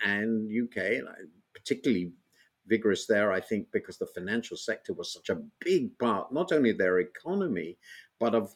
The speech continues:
their vision of the future of their economy. And so I think they got very angry. And when people came along and said, "They're all crooks, we have to drain the swamp," well, that's not surprising.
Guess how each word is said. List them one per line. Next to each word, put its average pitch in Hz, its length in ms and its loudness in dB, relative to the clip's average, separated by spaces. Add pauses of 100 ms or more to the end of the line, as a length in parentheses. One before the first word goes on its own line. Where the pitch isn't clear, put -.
their 110 460 6 (280)
vision 143 480 8
of 95 160 2
the - 80 -2
future 220 520 0
of 85 100 2
their 82 140 0
economy. 85 560 -6 (400)
And 127 240 6
so 147 540 8 (460)
I 135 60 -6
think - 120 -12
they - 80 0
got 120 240 -2
very 147 220 8
angry. 214 540 2
And 98 120 -2
when 104 140 0
people 127 300 -2
came 113 240 2
along 104 240 2
and 95 80 -2
said, 107 260 2
"They're 101 180 6
all 147 160 8
crooks, - 500 0
we 98 100 0
have 113 160 0
to 98 60 -6
drain 104 360 0
the 87 80 0
swamp," 123 480 -2 (100)
well, - 380 -4 (120)
that's - 440 -2
not 120 440 2
surprising. 151 920 -2